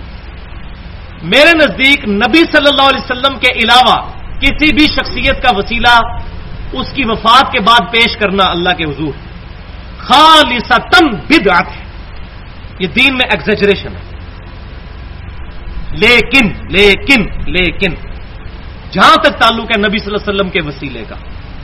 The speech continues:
اگر کوئی شخص آج کہتا ہے، "اے اللہ، تجھے نبی صلی اللہ علیہ وسلم کا وسیلہ پیش کرتا ہوں،" اس پہ ہم بدعت کا لفظ نہیں بولتے، کیونکہ حدیثیں بہت زیادہ ہیں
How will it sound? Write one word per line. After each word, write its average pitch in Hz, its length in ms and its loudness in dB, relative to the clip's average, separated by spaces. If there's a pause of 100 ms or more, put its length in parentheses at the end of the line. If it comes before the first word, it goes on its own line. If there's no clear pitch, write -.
(520)
اگر 285 360 4
کوئی 262 200 0
شخص - 260 -2 (340)
آج 233 300 4
کہتا 214 300 2
ہے، 220 40 4
"اے 208 200 4
اللہ، 208 240 4
تجھے 208 240 2
نبی 202 200 -2
صلی 196 80 -2
اللہ 202 140 -4
علیہ 208 100 -2
وسلم 202 80 -2
کا 202 160 -2
وسیلہ 190 280 -4 (100)
پیش 175 200 -4
کرتا 165 260 -6
ہوں،" 131 160 -4 (920)
اس - 200 -2
پہ 226 120 2
ہم 202 100 2
بدعت 208 360 0
کا 196 80 2
لفظ 175 180 -2
نہیں 190 160 0
بولتے، 185 380 -2
کیونکہ 202 280 0
حدیثیں 208 540 0
بہت 226 200 2
زیادہ 190 380 2
ہیں 180 100 -2